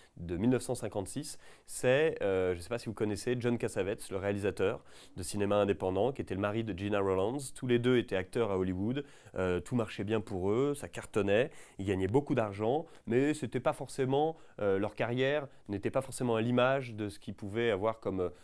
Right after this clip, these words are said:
comme ambition pour, euh, le cinéma et pour la culture à l'époque. Et, euh, et cette histoire, euh, de, de premier film financé par, par la masse, euh, vient d'un coup de tête de John Cassavetes lors d'une émission de radio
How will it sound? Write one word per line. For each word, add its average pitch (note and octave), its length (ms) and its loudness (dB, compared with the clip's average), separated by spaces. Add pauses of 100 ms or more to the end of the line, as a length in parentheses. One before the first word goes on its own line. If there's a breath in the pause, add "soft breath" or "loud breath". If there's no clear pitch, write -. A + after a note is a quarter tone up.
(160 loud breath)
comme G2 200 0
ambition B2+ 500 2
pour, A#2+ 360 -2
euh, F#2 80 0
le G2+ 100 2
cinéma G#2 500 -2 (220 loud breath)
et G2+ 80 -2
pour G2+ 160 -2
la G2 80 2
culture C#3 380 -4
à G#2 40 4
l'époque. - 400 0 (460 loud breath)
Et, E3 360 4
euh, F#2+ 880 4
et A2 80 -4
cette - 260 -8
histoire, D3+ 520 -2
euh, G#2 800 0
de, G2+ 220 -2
de G2+ 120 -2
premier C#3+ 500 -2
film C3 540 -4
financé B2+ 500 0
par, G2+ 380 -2 (320 loud breath)
par G2+ 160 -2
la G2 100 0
masse, C3+ 400 0 (300 loud breath)
euh, F#2 500 2
vient C3 160 2
d'un C3+ 80 2
coup - 140 -8
de - 40 -12
tête - 360 -4
de G2+ 140 -4
John A#2 180 2
Cassavetes A2 500 -2
lors G#2 80 2
d'une G#2+ 160 0
émission B2 280 0
de A#2 40 0
radio G2+ 380 0